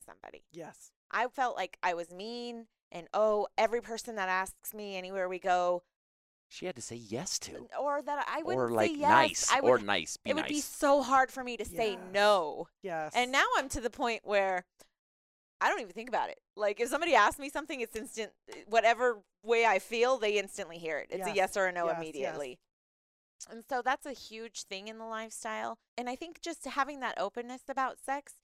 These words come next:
Speaker 1: you're
Speaker 2: Mm-hmm.
Speaker 1: not gonna match with everybody.
Speaker 2: No.
Speaker 1: You're not. Chemistry is chemistry. And, uh, you know, there's a science behind it. When you're attracted to somebody, you're not. You, you, you are. And when you're not, you're not.
Speaker 3: Mm-hmm.
Speaker 1: And so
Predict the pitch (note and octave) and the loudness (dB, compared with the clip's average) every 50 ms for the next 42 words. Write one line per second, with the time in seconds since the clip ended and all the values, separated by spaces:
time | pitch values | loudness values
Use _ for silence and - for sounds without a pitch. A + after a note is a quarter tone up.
0 | _ _ _ F4+ F4+ E4+ F4+ G4 G#4 - G#4+ G#4 G4+ F4 E4+ F4 F4 - - B3+ | _ _ _ -18 -14 -8 -8 -8 -8 -8 -8 -8 -8 -6 -6 -6 -6 -6 -8 -6
1 | - G#3+ F#3 E3+ E3+ - D#3+ D3 - - _ _ _ - G3 G3+ F#3 D#3+ _ _ | -6 -6 -6 -6 -8 -10 -10 -12 -14 -18 _ _ _ -12 -8 -8 -8 -8 _ _
2 | _ _ _ _ - B3 C#4 E4+ F#4 D4 - _ _ _ _ _ _ _ _ _ | _ _ _ _ -16 -12 -8 -6 -6 -6 -8 _ _ _ _ _ _ _ _ _
3 | - - D#4+ E4+ F#4 - - F4+ F#4 F4+ F4 E4 D#4 - - D#4 D#4+ D#4+ D#4 - | -8 -8 -8 -8 -8 -12 -10 -8 -6 -4 -4 -6 -6 -6 -4 -4 -4 -4 -6 -10
4 | - - A2+ - _ _ - - A#3+ A3+ A3+ A#3 G#3+ - - E3+ F#3 - A3 A#3 | -10 -10 -12 -12 _ _ -8 -6 -6 -6 -6 -10 -14 -14 -14 -16 -14 -12 -10 -6
5 | A3 G#3 G3 A3 A3 C4 B3+ D#4 - - F4 F4+ F#4+ G#4 F#4+ F4 - - - A#3+ | -6 -4 -2 -2 -2 -2 -4 -6 -4 -2 -2 -2 -2 -4 -8 -10 -12 -12 -8 -8
6 | A#3 G#3 E3+ E3+ D#3+ E3 - D3+ C#3+ - - A3+ A3+ A3+ G#3+ G3+ - - C#4+ E4 | -6 -4 -6 -8 -8 -8 -10 -10 -10 -8 -8 -6 -2 0 0 0 0 0 -2 -2
7 | - D#4+ C4 - D4 - D4+ D4 C#4+ C#4+ C#4 B3+ A#3+ A#3 B3+ D#4+ G#4 - - - | -2 -6 -14 -12 -8 -8 -8 -8 -8 -10 -8 -8 -6 -2 -2 0 0 0 -2 -4
8 | _ _ _ _ _ _ _ _ - - - - A#3 A3+ A#3 A#3 G#3+ G3+ A#3 B3+ | _ _ _ _ _ _ _ _ -20 -18 -14 -12 -10 -8 -8 -8 -4 2 4 6
9 | D#4 A4+ G#4+ G3+ D#3+ E3 F3+ F#3+ F#3 F#3+ G3 G3 G#3+ A#3+ G4 - - G#3 G3 F#3 | 6 6 4 2 0 -2 -6 -6 -4 -2 2 4 4 4 4 4 0 -4 -4 0
10 | G#3 - C#5+ B4+ - - - - - _ _ _ _ - G#3+ A3+ A#3 A3+ A3 A3 | 2 2 2 2 -2 -4 -8 -12 -12 _ _ _ _ -16 -14 -12 -8 -8 -8 -8
11 | - - - C4 B3 A#3 A#3 A3+ A3 A3 G#3+ | -8 -6 0 4 6 6 6 4 2 0 0